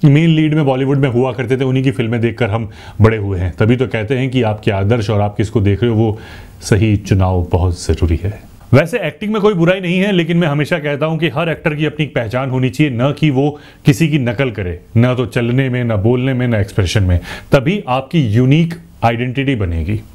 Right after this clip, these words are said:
म्यूजिक की बात करते हैं। म्यूजिक ने बहुत ज्यादा इंप्रेस नहीं किया है, ऐसा कोई गाना नहीं है जो बार बार सुनने का मन करे। हो सकता है ट्रेलर में बहुत ज्यादा झलक ना हो। ये फिल्म आपको देख के लगेगा, इसका ट्रेलर, कि आपके आसपास की कोई फिल्म है। हो सकता है पीछे वाले मोहल्ले में ये कहानी हो, हो सकता है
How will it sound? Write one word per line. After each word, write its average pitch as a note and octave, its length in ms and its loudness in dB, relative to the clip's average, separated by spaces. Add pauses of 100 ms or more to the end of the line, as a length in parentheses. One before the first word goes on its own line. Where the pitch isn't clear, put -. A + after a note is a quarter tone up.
(160)
म्यूजिक F#3+ 300 4
की A3+ 80 0
बात A3 220 -2
करते G#3 220 -2
हैं। A#3 80 0
म्यूजिक G3+ 360 0
ने G#3+ 80 0
बहुत E3 220 2
ज्यादा F3+ 180 -2
इंप्रेस F3 360 0
नहीं E3 180 2
किया E3+ 200 2
है, E3 80 0
ऐसा D#3 160 -2
कोई E3 140 0
गाना C#3+ 280 0
नहीं D#3+ 180 2
है E3 120 4
जो D#3+ 200 2
बार B2+ 200 0
बार C3+ 120 0
सुनने D3 240 0
का C#3+ 100 -4
मन C#3 180 -2
करे। C3+ 180 0
हो C#3 180 -4
सकता - 280 -4
है D3 40 -2
ट्रेलर C#3 300 -2
में C#3+ 120 0
बहुत B2 200 0
ज्यादा B2 200 0
झलक G#2+ 320 0
ना A#2+ 80 2
हो। F3+ 260 -2 (220)
ये A#3+ 140 8
फिल्म C4 260 -2
आपको B3 360 -2
देख G3 280 2
के A#3+ 80 0
लगेगा, G#3 340 0
इसका G#3 200 -2
ट्रेलर, F#3 320 0
कि G#3+ 120 0
आपके F#3 280 -2
आसपास F3 380 -4
की F#3 100 -4
कोई D#3+ 160 2
फिल्म C3 220 -2
है। A#2 60 -2
हो C#3 140 2
सकता D3 220 -2
है C#3+ 80 -2
पीछे D#3 200 0
वाले D3+ 220 0
मोहल्ले C#3 360 0
में D3 120 0
ये C3+ 120 2
कहानी C3 280 -2
हो, C3 140 0
हो C3 120 2
सकता C#3 240 0
है C#3+ 100 -2